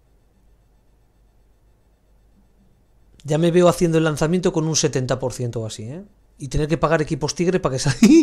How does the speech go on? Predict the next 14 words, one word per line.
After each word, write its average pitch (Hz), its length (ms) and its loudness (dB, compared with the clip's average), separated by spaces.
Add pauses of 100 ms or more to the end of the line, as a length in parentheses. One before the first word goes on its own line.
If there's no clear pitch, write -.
(100)
<laughs> - 420 -12
para 156 200 4
que 147 80 0
salga 185 240 4
adelante 175 400 4
y 190 80 2
si 143 160 -2
no 151 100 0
la 170 140 6
liamos, 127 420 -2
tío. 104 240 -8
Ya, 131 160 -6
ya 160 140 0
veréis. 180 480 0